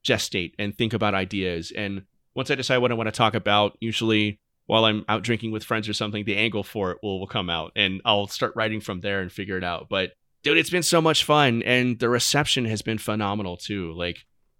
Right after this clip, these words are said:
the comments and the subscriptions and the people who've jumped onto the Patreon even have just been so wonderful. And it's been a great thing to see the community that started with the podcast carry over onto the YouTube and people just,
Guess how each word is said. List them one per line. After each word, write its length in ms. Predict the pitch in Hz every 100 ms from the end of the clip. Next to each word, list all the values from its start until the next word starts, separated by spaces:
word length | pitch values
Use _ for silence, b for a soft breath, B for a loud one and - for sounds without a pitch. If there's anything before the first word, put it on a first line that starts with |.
| _
the 80 | 110
comments 640 | - 135 131 120 95 92
and 120 | 107 104
the 40 |
subscriptions 760 | - 104 - 113 - 110 98 98
and 60 |
the 40 | 104
people 220 | 123 131
who've 80 | 117
jumped 180 | 120 107
onto 140 | 104
the 60 | 92
Patreon 540 | 101 104 113 107 92
even 200 | 92 87
have 80 | 87
just 180 | 104 -
been 120 | 107
so 480 | - - 135 104 82
wonderful. 640 | 90 98 98 85 82 76 - _ _ _ _ -
And 440 | 113 120 117 107 - -
it's 160 | -
been 80 | 117
a 60 | 110
great 280 | 120 123
thing 200 | - 123
to 100 | 117
see 300 | 107 - 107
the 120 | 101 104
community 400 | 117 123 127 117
that 120 | 95
started 200 | - 107
with 80 | 104
the 80 | 98
podcast 640 | 117 117 - 107 98 - - _ _ _ -
carry 240 | 143 143
over 200 | 135 117
onto 180 | 113 110
the 120 | 104
YouTube 500 | 98 120 - 107 95 -
and 200 | 107 104
people 180 | 113 110
just, 320 | 117 -